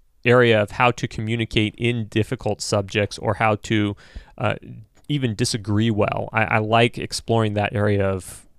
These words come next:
conflict and conflict resolution. So here's what I'm committing to do here. Now that you kinda know what I'm trying to do, now that you know who I, a little bit about who I am and where I'm coming from,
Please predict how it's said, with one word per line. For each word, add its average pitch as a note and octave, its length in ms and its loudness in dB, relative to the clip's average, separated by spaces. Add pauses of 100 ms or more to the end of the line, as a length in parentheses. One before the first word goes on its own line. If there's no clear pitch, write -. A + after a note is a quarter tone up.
(100)
conflict G#2 500 -2
and G2+ 120 -8
conflict G2+ 480 -6
resolution. G2+ 720 -6 (1040)
So D#3+ 160 8
here's A3+ 180 6
what G#3 100 6
I'm F3+ 80 2
committing D3+ 340 0
to B2 80 4
do A#2 180 4
here. G#2+ 320 -4 (180)
Now A2+ 220 0
that A#2 100 0
you A2+ 280 2
kinda A#2+ 280 0
know A#2+ 140 6
what A#2 120 6
I'm A2+ 140 4
trying C3+ 300 2
to B2+ 80 2
do, B2 260 2
now G#2+ 160 0
that G2+ 140 -2
you G#2+ 100 -4
know G#2 380 2 (180)
who C#3 120 0
I, A#2 160 4
a - 80 0
little A#2 180 6
bit A2+ 140 6
about G#2+ 240 2
who B2+ 80 0
I G#2+ 100 4
am G#2+ 160 2
and G2+ 100 0
where G#2 100 0
I'm G#2+ 120 -4
coming G2+ 240 -6
from, G#2 260 -2